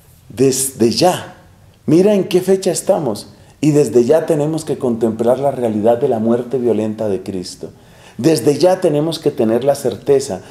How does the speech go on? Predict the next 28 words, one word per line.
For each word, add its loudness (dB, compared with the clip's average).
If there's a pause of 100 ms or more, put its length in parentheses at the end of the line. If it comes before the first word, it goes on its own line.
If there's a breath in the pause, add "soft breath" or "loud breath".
(260 loud breath)
de 0
que 0
no 4
se 2
anuncia 2
el 2
mensaje 2
del 4
amor, 2 (400 loud breath)
el 4
mensaje 2
de 4
la 4
gracia, 0 (240 loud breath)
no 2
se 2
anuncia 4
impunemente. 2 (540 loud breath)
Siempre 0 (320 loud breath)
donde 2
se -4
está 0
sembrando 0
la 2
bondad, 0 (460 loud breath)
van 0
a 0
surgir -4